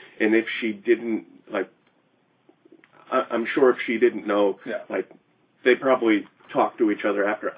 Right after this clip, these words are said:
Speaker 1: "Hey, I'm just trying to get heat," and blah, blah, blah. But, like, it, it's been fantastic.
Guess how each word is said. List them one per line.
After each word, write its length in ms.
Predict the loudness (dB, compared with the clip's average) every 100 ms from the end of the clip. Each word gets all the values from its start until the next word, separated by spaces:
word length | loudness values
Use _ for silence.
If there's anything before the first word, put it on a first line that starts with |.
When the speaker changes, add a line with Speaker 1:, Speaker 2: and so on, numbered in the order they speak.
| -8
Speaker 1:
"Hey, 200 | -2 2
I'm 160 | 2 2
just 180 | -2 2
trying 220 | 2 2
to 60 |
get 220 | -2 -8 -6
heat," 380 | -2 -2 -4
and 300 | -10 -16 -18 -10
blah, 180 | -8
blah, 220 | -8 -10 -8
blah. 360 | -8 -8 -10 -12
But, 120 | -12 -14 -20 -10
like, 200 | -10 -10 _ _ _ _ -20 -20 _ _ _ _ _ _ -8 -2
it, 160 | -2 -2
it's 160 | -4
been 200 | -2 -2
fantastic. 640 | 2 0 0 -6 -20 -20